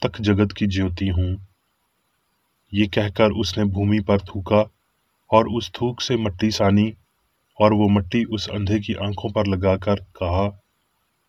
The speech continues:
"जा, शैलोह के कुंड में जाके धो ले," जिसका अर्थ भेजा हुआ है। सो उसने जाकर धोया और देखता हुआ लौट आया।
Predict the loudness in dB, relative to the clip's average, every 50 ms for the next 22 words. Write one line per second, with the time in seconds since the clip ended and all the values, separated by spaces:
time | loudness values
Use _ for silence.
0 | _ _ _ _ -4 0 2 4 4 2 0 -4 -12 _ _ _ _ _ _ -10
1 | -2 0 0 2 4 2 2 2 -2 -2 0 0 0 2 0 -2 0 0 0 -2
2 | 2 4 4 2 4 2 -2 -2 0 0 0 0 0 -2 -4 -6 -8 -16 _ _
3 | _ _ _ _ _ _ _ _ _ _ _ _ _ -4 -4 -4 -2 -2 -2 -2
4 | -2 0 -2 -2 -2 -4 -10 -12 -6 -4 -4 -2 0 0 2 2 2 0 0 0
5 | 2 2 2 2 0 -2 -6 -12 _ _ _ _ _ _ _ _ _ _ _ _
6 | _ _ _ -10 -4 -2 -2 -2 -2 -6 -6 -2 0 0 2 2 2 2 2 0
7 | -2 -2 -2 -2 0 0 2 4 4 4 2 0 -4 _ _ _ _ _ _ _
8 | _ _ -2 0 0 4 4 2 2 2 0 0 0 2 2 0 2 2 2 2
9 | 0 0 0 -2 -4 -6 -4 -2 0 0 2 0 0 -2 -4